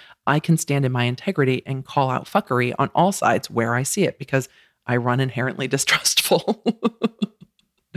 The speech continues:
of, um, of all things and healthfully skeptical. I have lots of questions. And then I would like to see things line up. And then I go, "Okay, there, that's what that is." So what comes next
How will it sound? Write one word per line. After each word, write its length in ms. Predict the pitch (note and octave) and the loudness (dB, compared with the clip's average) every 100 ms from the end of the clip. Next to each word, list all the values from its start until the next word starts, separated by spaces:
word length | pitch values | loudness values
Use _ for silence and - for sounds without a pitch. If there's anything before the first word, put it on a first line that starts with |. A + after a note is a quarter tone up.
| - - - - - | -8 -8 -10 -8 2
of, 240 | F#3 F3+ | 4 4
um, 340 | F#3 F3+ F3 - | 4 4 2 2
of 140 | F#3 E3+ | 2 4
all 180 | G#3 | 2
things 440 | G3 - - - - _ _ - | 2 -4 -6 -12 -16 _ _ 0
and 400 | E3 E3+ E3+ D#3+ _ | 4 4 2 -2 _
healthfully 760 | - F#3 - - F3+ E3+ E3+ | 0 0 0 -2 0 0 0
skeptical. 760 | - - F#3 - - - - - _ - | -4 -2 -2 -4 -4 -4 -4 -8 _ -2
I 60 | F3 | 2
have 180 | G#3 | 2
lots 180 | G#3+ - | 0 -4
of 80 | G3+ | -4
questions. 560 | - A#3+ - - - - - _ | -4 -4 -2 -4 -6 -14 -20 _
And 160 | D#3+ E3+ | 0 4
then 280 | F#3+ F#3 - | 4 2 0
I 100 | D#3+ | -2
would 140 | D#3+ E3 | 0 0
like 200 | D#3 - | -2 -2
to 140 | D3+ | -2
see 480 | D3+ - F#3 F3 E3+ - _ - | 0 -2 0 0 0 -4 _ 2
things 240 | F3+ E3+ | 2 4
line 160 | E3 F#3+ | 2 2
up. 140 | G#3+ | 0
And 100 | D#3+ | 0
then 60 | D#3+ | 0
I 80 | |
go, 160 | E3 - | 0 0
"Okay, 440 | C#4+ - - C3+ E3+ _ - | -2 -4 -8 -12 -16 _ -8
there, 200 | D3 - - | -6 -6 -6
that's 240 | D3+ - | -6 -6
what 120 | F3+ | -10
that 180 | A#3 C4 - | -8 -8 -8
is." 220 | - - _ _ _ _ _ - | -8 -8 _ _ _ _ _ -6
So 160 | - G#3 | 2 2
what 160 | A#3 | 2
comes 280 | - A3 F#3 | 0 0 2
next 480 | C#3 D#3 - - | -2 -2 -6 -8